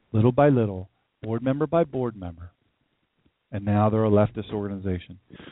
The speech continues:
Orthodox Church in America, Patriarchal Parishes of the Russian Orthodox Church in the United States of America,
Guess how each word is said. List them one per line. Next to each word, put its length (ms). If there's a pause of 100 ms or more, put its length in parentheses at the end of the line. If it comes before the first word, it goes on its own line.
(120)
Orthodox 640
Church 280
in 80
America, 420
Patriarchal 760
Parishes 480
of 120
the 80
Russian 360
Orthodox 460 (140)
Church 260
in 100
the 60
United 420
States 300
of 80
America, 420